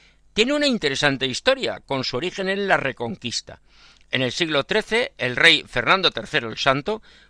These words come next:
conquistó la mayor parte del sur de la actual provincia de Badajoz para la corona de Castilla. Durante los siglos quince y dieciséis es cuando La Guarda tuvo su máximo esplendor. En aquel entonces,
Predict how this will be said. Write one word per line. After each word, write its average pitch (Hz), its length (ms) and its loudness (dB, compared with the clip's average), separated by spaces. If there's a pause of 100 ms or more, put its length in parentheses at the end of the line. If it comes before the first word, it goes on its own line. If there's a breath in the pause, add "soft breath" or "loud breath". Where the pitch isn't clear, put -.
conquistó 175 480 2
la 269 100 4
mayor 214 360 0
parte 220 380 -2
del 135 200 -2
sur 190 240 0
de 156 100 0
la 123 60 2
actual 170 280 -2
provincia 147 480 -4
de 139 140 -2
Badajoz 120 580 -2 (280 soft breath)
para 131 220 4
la 123 100 0
corona 139 340 0
de 120 80 -2
Castilla. - 560 -12 (500 soft breath)
Durante 143 360 4
los 131 160 -2
siglos 196 380 -2
quince 262 540 -4
y 143 100 -2
dieciséis 196 680 -4 (240 soft breath)
es - 220 2
cuando 143 420 2
La 117 200 -6
Guarda 185 440 2
tuvo 185 320 -4
su 123 220 -4
máximo 208 440 -2
esplendor. 170 580 -4 (480 soft breath)
En 117 120 -2
aquel 180 220 4
entonces, 254 580 -2